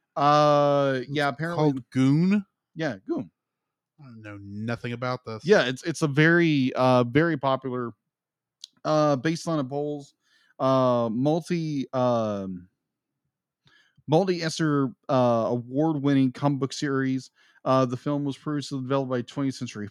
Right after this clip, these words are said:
Speaker 1: Fox, which was dropped after the ac-, acquisition merger with Disney. Uh, it was published by Dark Horse in two thousand three. The Goon, uh, Goon originally debuted through Avatar Plus in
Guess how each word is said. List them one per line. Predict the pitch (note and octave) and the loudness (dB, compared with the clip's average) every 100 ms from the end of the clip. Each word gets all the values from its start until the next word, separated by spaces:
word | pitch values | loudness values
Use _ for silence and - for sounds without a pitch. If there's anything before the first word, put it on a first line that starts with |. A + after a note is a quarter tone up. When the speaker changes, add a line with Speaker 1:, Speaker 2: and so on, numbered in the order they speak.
| - | 2
Speaker 1:
Fox, | E3 D#3+ - | 4 4 0
which | B2 A2 | -10 -10
was | G#2 - | -10 -10
dropped | C3 B2+ B2+ | -2 0 0
after | - A#2+ A#2+ A#2+ A#2 | -4 -4 -4 -4 -2
the | A#2 | -2
ac-, | A2+ G2+ A2+ - | -4 -4 -14 -6
acquisition | A#2+ A#2+ A#2 G#2+ A2+ | -6 -4 -8 -8 -6
merger | A2 G#2+ G#2 F#2+ | -6 -6 -8 -14
with | G2 - | -18 -10
Disney. | D#3 D3+ D#3 D3+ _ _ _ _ _ | -10 -6 -8 -10 _ _ _ _ _
Uh, | C3 B2+ B2+ | 0 2 4
it | A#2+ | 2
was | A#2 | -4
published | _ D3 C#3+ C#3 - | _ -2 0 -2 -2
by | A#2+ | -6
Dark | A#2 C#3 D#3 | -4 -4 -4
Horse | - D#3 D3 | -4 -6 -6
in | - | -8
two | - A#2+ | -10 -6
thousand | A2 G#2 F#2+ F2+ - | -4 -4 -6 -16 -12
three. | C#3+ D3+ D3+ D3+ _ _ _ - | -8 -4 -4 -4 _ _ _ -6
The | A#2+ | -4
Goon, | A2+ D3 D#3 D#3 D3+ D3 _ _ - | -2 2 4 4 2 -2 _ _ -4
uh, | C3 B2 B2 | 2 2 2
Goon | A#2 D3 D3+ | 0 0 0
originally | C#3+ C3 D3 C3+ | -2 -4 -4 -2
debuted | C3 B2+ B2+ B2+ B2+ A#2+ - _ _ _ _ | -2 -2 -2 -2 -2 -4 -10 _ _ _ _
through | C3 B2+ C3 B2+ B2 A#2+ A#2 A2 G#2+ G2+ - - | -6 -2 0 2 0 0 -2 -4 -6 -8 -12 -6
Avatar | C3+ C3 B2+ A#2+ | -4 -4 -4 -6
Plus | - C#3+ C#3+ - | -2 -2 -2 -6
in | B2 A2 | -4 -4